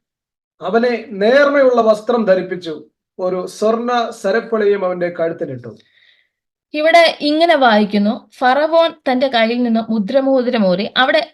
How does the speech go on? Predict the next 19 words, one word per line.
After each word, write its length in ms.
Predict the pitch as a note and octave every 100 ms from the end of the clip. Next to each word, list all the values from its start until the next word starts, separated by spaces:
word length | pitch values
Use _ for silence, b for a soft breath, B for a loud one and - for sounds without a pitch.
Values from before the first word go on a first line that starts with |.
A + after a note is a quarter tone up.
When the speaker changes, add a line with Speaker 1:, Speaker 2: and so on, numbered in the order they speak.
| A#3
Speaker 2:
മുദ്രമോതിരം 720 | B3 A3 D4+ C4 A3 A#3+ G#3
ഊരി. 220 | F3+ A3+ -
എനിക്ക് 240 | C#4+ D4+
അവിടെ 400 | D4+ D4 D#4 D4+ A#3+
ഏറ്റവും 500 | C4+ - D#4 C#4+ C4
എന്നെ 180 | B3+ D4+
സ്പർശിച്ച 600 | D4+ B3+ A#3 - C#4+ D4 C#4
ഒരു 140 | A3 A3+
കാര്യം, 460 | A3 F#3 E3+ F3+ - -
നേർമയുള്ള 960 | A#3 C#4 D4+ E4+ F#4 F4 C4 A#3 A#2+ -
വസ്ത്രം 460 | G3+ G#3 - B3+ A3
ധരിപ്പിച്ചു. 500 | F#3 F3 F3 - - _ _ B B B -
ഫറവോൻ 540 | D4 E4 G4 D#4 D#4 - -
ഈ 400 | C4 C#4 D4 - _ _ _ A3+
യോസെഫിന് 680 | A#3 B3+ C4+ D4 C#4 A#3 G#3
ഇപ്പോൾ 260 | G3 G3 G#3+ G#3+
നേർമയുള്ള 680 | A3 C4 C#4+ E4 E4 D#4 C4+
വസ്ത്രത്തെ 480 | A3 G#3+ A#3 A3 A3+
കൊടുത്തിരിക്കുക. 640 | G3 F3+ G3+ F#3+ F#3